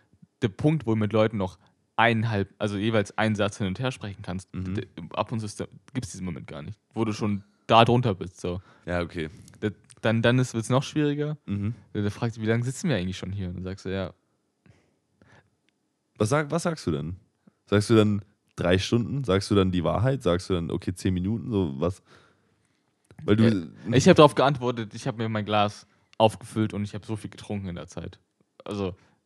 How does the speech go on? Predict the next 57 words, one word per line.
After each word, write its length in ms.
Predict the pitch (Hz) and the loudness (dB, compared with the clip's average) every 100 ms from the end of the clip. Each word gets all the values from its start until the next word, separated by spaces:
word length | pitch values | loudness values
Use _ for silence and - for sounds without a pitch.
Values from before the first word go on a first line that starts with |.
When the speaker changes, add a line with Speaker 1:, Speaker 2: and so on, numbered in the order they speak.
| _ | _
Speaker 1:
die, 120 | 117 113 | 2 2
die 100 | - - 113 | 2 -2 -4
Speaker 2:
Ah. 40 | |
Speaker 1:
Zeit, 340 | - 117 113 110 | 2 4 4 2
die 100 | 107 | -6
ich 80 | 104 | -4
hier 100 | 101 | -2
sitze, 300 | 110 - 107 | -2 -2 -4
hab 100 | 98 | -4
ich 60 | |
getrunken. 500 | - - 104 98 - - - | -12 -8 -8 -8 -12 -14 -14
Speaker 2:
Na 120 | 143 | -10
gut, 180 | 135 85 | -10 -10
okay. 280 | 80 85 85 | -10 -10 -8
Speaker 1:
So, 260 | 92 87 - - | -4 -4 -6 -2
aber 360 | 107 107 107 - _ _ | 4 6 4 0 _ _
du 80 | - | -12
kannst 220 | - 127 | -6 -4
sagen, 340 | - 104 101 98 | 0 0 0 -4
fünf 260 | - 104 | -4 -4
Minuten, 320 | 104 123 139 117 | 0 2 2 2
klar, 260 | 143 160 | 4 6
die 100 | 117 | 6
wollen 180 | 107 107 | 2 0
wissen, 200 | 107 - | -2 -6
wie 20 | |
lange 120 | 101 101 | -6 -4
man 80 | |
hier 100 | 95 | -4
sitzt. 240 | 92 98 - 101 | -6 -10 -10 -10
Vielleicht, 220 | 104 104 98 - | -4 -4 -4 -8
die 80 | 117 | -4
will, 100 | 120 | -4
denken, 380 | 107 123 131 120 | 0 -2 -2 -4
kannst, 240 | 123 - | -6 -2
können 140 | 139 | 0
sie 80 | 123 | 2
auch 60 | 107 | 2
drei 200 | - 104 | 4 2
Stunden 280 | - 139 117 | 4 0 0
sagen. 280 | 92 98 113 | -2 -4 -6
Die 120 | 120 | -6
haben 120 | 123 | -6
keine 380 | - - 117 104 | -10 -14 -10 -10
Ahnung. 400 | - - - - _ - - - - - _ _ - | -8 -8 -8 -12 _ -20 -20 -20 -20 -20 _ _ -6
Speaker 2:
Ja, 100 | 98 | -4
deshalb, 360 | 104 131 135 | 0 0 -2
das 140 | - 110 | -4 -10
ist 140 | 117 | -6
ja 80 | 113 | -6
dann, 180 | 104 101 | -4 -2
Speaker 1:
Ja. 120 | 107 | 0
Speaker 2:
ich 40 | |
will 80 | 101 | 0
jetzt 120 | 98 | -2
nicht 100 | 101 | -6
sagen, 280 | 87 85 98 | -8 -10 -10